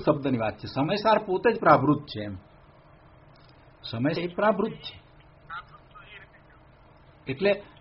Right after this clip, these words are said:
અહીંયા, અહીંયા ભાવાર્થમાં અહીંયા આવે જ છે. આ ગાથાના જ ભાવાર્થમાં અહીંયા એ રીતે આવે જ છે કે આ વસ્તુ અધિકાર છે, તેમાં પણ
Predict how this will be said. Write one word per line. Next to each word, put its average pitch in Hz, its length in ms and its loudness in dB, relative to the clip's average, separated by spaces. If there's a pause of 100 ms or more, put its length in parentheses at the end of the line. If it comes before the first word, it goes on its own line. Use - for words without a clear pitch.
(160)
અહીંયા, 165 200 4
અહીંયા 180 240 0
ભાવાર્થમાં 190 500 8
અહીંયા 220 180 6
આવે 247 160 10
જ - 40 0
છે. - 160 -4
આ 139 220 2
ગાથાના 175 400 2
જ 196 40 -2
ભાવાર્થમાં 170 680 2
અહીંયા 165 240 0
એ 170 100 0
રીતે 165 260 0
આવે 180 260 2
જ - 20 -8
છે 127 160 -6 (420)
કે 175 120 -2
આ 151 160 2
વસ્તુ 147 340 0
અધિકાર 170 420 4
છે, 202 180 -2
તેમાં 185 480 2
પણ 202 160 2